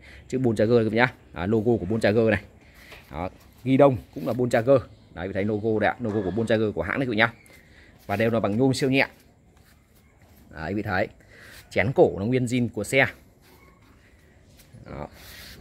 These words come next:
Mọi thứ khá là ok quý vị nhá. Đó,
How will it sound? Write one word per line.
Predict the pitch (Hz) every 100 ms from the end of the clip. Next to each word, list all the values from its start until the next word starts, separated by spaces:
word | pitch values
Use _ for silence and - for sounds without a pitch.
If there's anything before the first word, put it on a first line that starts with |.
| -
Mọi | 101 82
thứ | 101 113
khá | 156
là | 143
ok | 131
quý | 143 120
vị | 127
nhá. | 135 - - _ _ _ _ - _ - _ - -
Đó, | 67